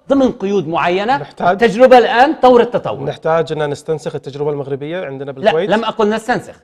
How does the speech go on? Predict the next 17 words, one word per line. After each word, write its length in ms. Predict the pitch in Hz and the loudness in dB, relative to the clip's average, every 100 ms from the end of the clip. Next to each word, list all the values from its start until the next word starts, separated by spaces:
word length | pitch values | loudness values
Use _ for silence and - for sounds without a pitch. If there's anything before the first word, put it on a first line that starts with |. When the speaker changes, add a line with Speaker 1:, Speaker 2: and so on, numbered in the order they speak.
| - | -12
Speaker 1:
وإنما 320 | 196 220 226 | -8 -6 -4
Speaker 2:
أنت 240 | 254 - 147 | -4 -4 -2
ضربت 280 | 180 202 | 0 2
مثل. 360 | 233 226 202 247 - | 2 4 0 -2 -10
Speaker 1:
لا، 140 | - | -8
ل-، 420 | 160 156 202 208 226 | -6 -2 -2 -2 0
لماذا؟ 240 | 214 117 | 0 -2
يعني، 200 | 117 135 | -8 -10
هو 80 | 165 | -8
عندما 320 | 185 190 185 | -4 -4 -2
نضرب 320 | 247 247 170 | -2 0 -2
الأمثلة، 600 | 175 220 226 226 214 214 214 _ - | -2 -6 -8 -4 -2 -4 -6 _ -8
نضرب 320 | 220 240 226 | -6 -4 -4
الأمثلة 480 | 202 240 240 240 240 | -4 -6 -6 -2 -2
لنتعلم 1080 | 190 202 240 247 247 240 254 240 240 175 113 | -4 -12 -10 -10 -10 -10 -8 -2 -2 -2 -6
منها، 260 | 104 101 - | -12 -16 -12
ولكن 380 | 156 233 233 233 | -6 -6 -6 -10